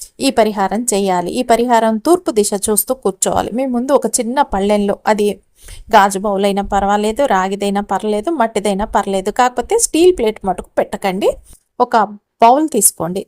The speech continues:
తీసేసుకున్న తర్వాత అందులో కందిపప్పు వేసేసేయండి. వేసిన తర్వాత కందిపప్పు మీద మీ-, మీరేం చేస్తారు, మూడు వెల్లుల్లి రెబ్బల్ని పెట్టాలన్నమాట. వీటిని పొట్టుతోనే ఉంచాలి, శుభ్రంగా ఉండాలండి, ఆరోగ్యంగా ఉండాలి, పాడైపోయినట్టు అట్లా ఉండకూడదు. కందిపప్పు కూడా అంతే. ఇవి మీ ఇంట్లో ఉన్న వాటినైనా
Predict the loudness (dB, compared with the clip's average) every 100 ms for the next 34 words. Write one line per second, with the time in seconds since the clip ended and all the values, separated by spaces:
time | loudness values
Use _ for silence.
0 | -4 0 2 0 -2 -4 0 0 2 2
1 | 0 0 -2 0 0 2 0 0 -4 -4
2 | 0 0 2 0 0 -2 -6 -10 -12 _
3 | _ -20 _ 2 4 4 -2 -2 0 0
4 | 0 2 0 2 -2 -2 -2 -4 -2 -2
5 | 0 2 4 2 -2 0 2 2 2 2
6 | 0 -2 2 0 0 -6 -4 2 4 4
7 | 2 2 4 4 4 2 0 -2 -2 -2
8 | 0 2 2 -2 -2 -2 -2 -10 -20 -20
9 | -20 _ 0 0 -2 -2 -4 _ _ 2
10 | 2 0 0 0 -2 -2 -2 -2 0 -2
11 | -2 -6 0 2 4 4 2 2 0 0
12 | -2 -2 2 4 4 2 0 -2 -2 -2
13 | -2 -2 -2 2 2 2 0 -2 -2 -2
14 | -2 0 0 0 -4 -4 -4 -4 -4 0
15 | 0 0 -4 -4 -2 0 0 0 2 2
16 | 2 -4 -4 -6 0 2 2 2 2 2
17 | 2 -2 0 0